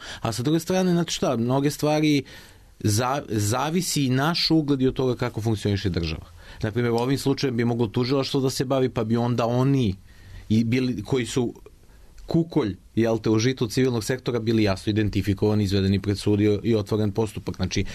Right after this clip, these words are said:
i onda bi samo tužilaštvo i, i sud bi izvršili tu vrstu trijaže. Tako da je nama jako teško, dok ne funkcioniše pravna država, u stvari da i mi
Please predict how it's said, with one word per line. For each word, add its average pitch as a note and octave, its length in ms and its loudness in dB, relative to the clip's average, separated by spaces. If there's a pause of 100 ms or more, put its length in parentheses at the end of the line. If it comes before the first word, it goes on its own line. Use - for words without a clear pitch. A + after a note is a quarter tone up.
(140)
i G#2 180 2
onda B2 180 -2
bi B2 140 -4
samo D3 380 0
tužilaštvo D#3 680 2
i, C#3 100 4
i C3 140 0
sud D#3+ 280 2
bi C#3+ 120 0
izvršili D3 480 2
tu C#3+ 140 2
vrstu C3 320 0
trijaže. A2 460 0 (240)
Tako C#3 220 -4
da D#3 80 2
je D#3 60 2
nama F3+ 220 2
jako D#3+ 520 0
teško, C#3 380 0
dok C3 260 0
ne C3+ 100 0
funkcioniše C3 640 0
pravna B2+ 340 0
država, C3+ 360 0
u A#2+ 80 0
stvari B2 280 0
da A#2 100 0
i A#2+ 80 0
mi B2+ 360 2